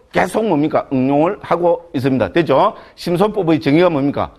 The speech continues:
그래서 어떤 게 심소법입니까? 어떤 게 마음부수법입니까? 예. 네 가지로 정의하면 되죠. 마음과 함께 일어나고, 함께 멸하고,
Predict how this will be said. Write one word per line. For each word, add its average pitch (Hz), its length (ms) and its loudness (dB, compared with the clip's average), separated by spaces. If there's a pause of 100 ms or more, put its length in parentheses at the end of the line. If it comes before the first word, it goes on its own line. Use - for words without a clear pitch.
그래서 156 240 0
어떤 139 200 0
게 208 80 2
심소법입니까? 151 840 -2 (300)
어떤 139 220 0
게 190 80 4
마음부수법입니까? 120 880 -2 (180)
예. 117 220 2 (400)
네 117 120 0
가지로 160 300 2
정의하면 123 340 -2
되죠. 113 300 0
마음과 117 420 -2
함께 185 380 -2
일어나고, 170 560 0
함께 147 320 -2
멸하고, 139 480 2